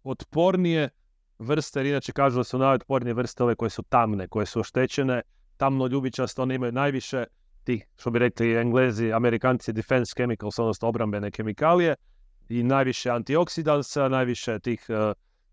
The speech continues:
polifenola, antocijanina i ostalih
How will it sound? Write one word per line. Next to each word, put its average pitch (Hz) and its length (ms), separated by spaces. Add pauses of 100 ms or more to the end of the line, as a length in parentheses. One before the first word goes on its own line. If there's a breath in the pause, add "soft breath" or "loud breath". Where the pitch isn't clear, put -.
(220)
polifenola, 139 800
antocijanina 127 920
i 120 220
ostalih 117 440